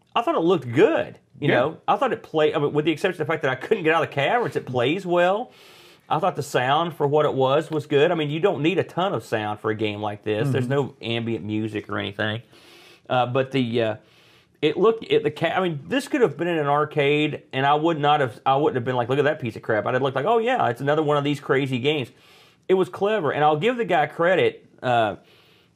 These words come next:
Speaker 1: he took a concept like vertical scramble or vertical Super Cobra, and he actually made it, he made,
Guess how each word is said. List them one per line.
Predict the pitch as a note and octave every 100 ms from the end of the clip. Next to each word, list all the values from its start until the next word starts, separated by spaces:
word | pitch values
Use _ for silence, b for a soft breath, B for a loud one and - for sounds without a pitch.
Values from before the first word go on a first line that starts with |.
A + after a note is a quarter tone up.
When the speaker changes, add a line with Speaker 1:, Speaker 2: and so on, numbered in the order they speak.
| _ _ _ _ _ _ _ _ _ -
Speaker 1:
he | C#3+
took | - A3+ A#3+
a |
concept | - D#3 E3 F3 D#3 C3 B2+
like | B2+ A#2 - _ -
vertical | B2 C#3 D3+ D3+ C3+
scramble | B2+ - B2+ B2 C3 C#3
or | C#3 B2
vertical | A2 B2 C3 C3 A2+
Super | C#3 C3+ A#2
Cobra, | C3+ C3 C3 C3 C3+ b b b b b b b -
and | D3
he | F#3
actually | G#3+ D4 - A#3 D#3 - - _ _ _ -
made | D3+ F3+ G#3+
it, | G3 - - b b b b _ _ _ -
he | F3+
made, | G3+ A#3+